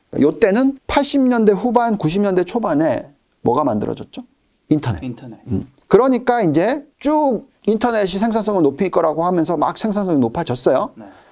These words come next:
Speaker 1: 이게 임금이 확 튀는 거죠. 어쨌든 고용을 해야 되니까.
Speaker 2: 그러니까요.
Speaker 1: 우리도 지금 막 데이터 마이닝 뭐 이러면서
Speaker 2: 네.
Speaker 1: 뭐 다, 음,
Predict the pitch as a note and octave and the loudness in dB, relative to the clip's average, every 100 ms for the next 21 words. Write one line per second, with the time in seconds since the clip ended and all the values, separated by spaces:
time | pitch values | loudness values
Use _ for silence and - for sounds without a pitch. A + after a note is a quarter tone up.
0 | _ _ G#3+ F#3+ G#3+ A3 G3 - B3 E3 | _ _ 0 2 2 2 -2 0 0 0
1 | A2 - _ _ _ - C3 E3+ E3+ B2 | -4 -12 _ _ _ -4 -2 0 0 -2
2 | - - - C3+ C3 C3 F#3+ A2+ G#2+ - | -4 -10 2 2 2 0 -2 -4 -10 -16
3 | - A2+ G#2 - - _ _ - E3 F#3 | -20 -20 -20 -20 -20 _ _ 0 2 2
4 | E3+ C#3+ D3+ B2 A#2+ - _ _ _ - | 0 0 2 2 0 -4 _ _ _ -2
5 | B2 C3 D3 A#2 A2+ A#2 A#2 A2+ A2+ A2 | -2 0 0 0 0 -2 -2 -2 -2 -4
6 | G#2+ F#2+ G2 A#2+ A#2 A2 G#2 _ _ _ | -6 -10 -10 -12 -12 -12 -16 _ _ _
7 | B2 A#2 - - C3+ A#2+ - - - A#2 | -8 -8 -4 -2 0 0 -4 -12 -6 -4
8 | A#2 A2+ A2 | -4 -6 -12